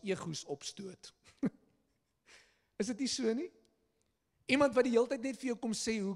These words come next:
great jy is. "Ag, jy's, jy's so awesome. Jy's so wonderlik." Hulle soek iets by jou, hoor. Eendag gaan hulle jou vra vir geld.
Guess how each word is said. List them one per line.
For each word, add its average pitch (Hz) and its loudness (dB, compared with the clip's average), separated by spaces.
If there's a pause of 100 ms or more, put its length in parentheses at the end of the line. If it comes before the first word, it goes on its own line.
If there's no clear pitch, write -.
great 151 -4
jy 151 -2 (160)
is. - -10 (420)
"Ag, - -14
jy's, 131 -10
jy's 123 -8
so - -12 (120)
awesome. 135 -12 (260)
Jy's 165 -8
so 170 -8
wonderlik." 156 -6 (280)
Hulle 170 0
soek 196 0
iets 165 -8
by 135 -4
jou, 110 -4
hoor. 113 -6 (2500)
Eendag 170 -2
gaan 175 -4
hulle 160 -2
jou 147 -4
vra 156 0
vir 147 -6
geld. 127 -6